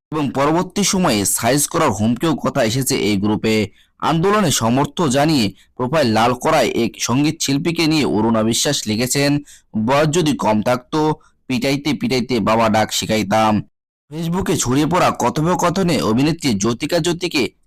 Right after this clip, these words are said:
লিখতে দেখা গেছে, "বঙ্গবন্ধু মেডিকেল কলেজ বিশ্ববিদ্যালয়ে আগুন, ফায়ার সার্ভিস ও গণমাধ্যমকে ঢুকতে দিচ্ছে না টোকাই জামাত শিবিরের মেধাবী আন্দোলনকারীরা।" তখন আন্দোলনকারী উদ্দেশ্যে অভিনেত্রী অরুণা বিশ্বাস বলেছেন,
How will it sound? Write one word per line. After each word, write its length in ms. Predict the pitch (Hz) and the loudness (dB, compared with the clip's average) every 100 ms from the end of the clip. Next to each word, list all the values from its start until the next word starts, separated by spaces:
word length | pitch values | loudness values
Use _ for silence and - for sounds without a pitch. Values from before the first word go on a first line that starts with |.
| - | -6
লিখতে 360 | 120 117 160 | -4 -4 -4
দেখা 280 | 104 104 135 | -2 -2 -2
গেছে, 300 | 135 147 147 | -2 -2 -2
"বঙ্গবন্ধু 600 | 101 107 127 147 160 143 | 0 0 2 2 2 2
মেডিকেল 420 | 113 110 113 147 | 2 0 0 -2
কলেজ 420 | - 143 151 139 - | 0 0 0 0 -2
বিশ্ববিদ্যালয়ে 720 | 113 113 143 156 151 143 104 | -2 -2 0 0 0 2 2
আগুন, 500 | 92 101 107 107 104 - _ _ | 2 2 2 0 0 -4 _ _
ফায়ার 260 | 127 143 160 | -2 0 0
সার্ভিস 480 | - 165 160 160 | 0 0 0 0
ও 80 | 113 | -2
গণমাধ্যমকে 840 | 92 107 131 135 135 170 156 120 | 0 0 2 2 2 0 0 -2
ঢুকতে 360 | 92 110 - 123 | -2 -4 -4 -4
দিচ্ছে 360 | 95 113 - 160 | -2 -4 -2 0
না 140 | 156 | 0
টোকাই 440 | - 135 - 120 | 0 -4 0 -2
জামাত 380 | 98 113 117 - | 0 0 0 0
শিবিরের 420 | - 143 156 160 160 - _ 104 | -2 0 2 0 -4 -12 _ -4
মেধাবী 320 | 104 110 110 | -2 0 0
আন্দোলনকারীরা।" 1120 | - 113 113 113 104 98 104 107 110 110 - _ _ _ _ | 0 0 2 2 0 0 0 2 2 2 -2 _ _ _ _
তখন 320 | 175 170 160 113 - | -8 -2 -2 -2 -2
আন্দোলনকারী 600 | 120 135 175 170 185 180 | 0 2 2 2 2 2
উদ্দেশ্যে 500 | 120 120 151 156 131 | 0 0 0 0 0
অভিনেত্রী 600 | 80 117 151 156 151 107 | 0 0 0 0 0 0
অরুণা 340 | 95 113 135 | 0 0 2
বিশ্বাস 360 | 131 139 180 165 | 0 0 0 0
বলেছেন, 460 | 170 175 165 113 | 0 0 0 -2